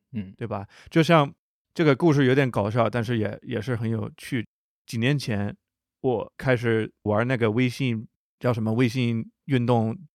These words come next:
Speaker 2: 每天你可以跟朋友对比谁的步数最多。
Speaker 1: 嗯。
Speaker 2: 因为我是一个很喜欢散步的人，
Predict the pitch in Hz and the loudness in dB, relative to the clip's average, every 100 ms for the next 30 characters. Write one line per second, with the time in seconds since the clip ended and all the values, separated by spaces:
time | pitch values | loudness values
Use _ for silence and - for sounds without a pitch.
0 | _ 127 117 135 135 110 104 123 117 120 | _ 0 2 4 2 2 2 2 2 -2
1 | 110 117 110 107 - _ _ _ _ _ | -2 0 0 -2 -8 _ _ _ _ _
2 | _ _ - 143 110 104 - _ - 113 | _ _ 2 4 4 -2 -10 _ -2 -2
3 | 113 135 117 110 113 104 104 - _ _ | 0 -2 -2 -4 -6 -4 -6 -6 _ _
4 | _ - 95 _ _ - 180 180 151 120 | _ -16 -16 _ _ -6 2 4 6 6
5 | 113 139 127 117 120 127 123 113 - 127 | 4 2 2 0 -2 -2 -2 -2 -2 0
6 | 113 107 113 107 | 0 -2 -4 -8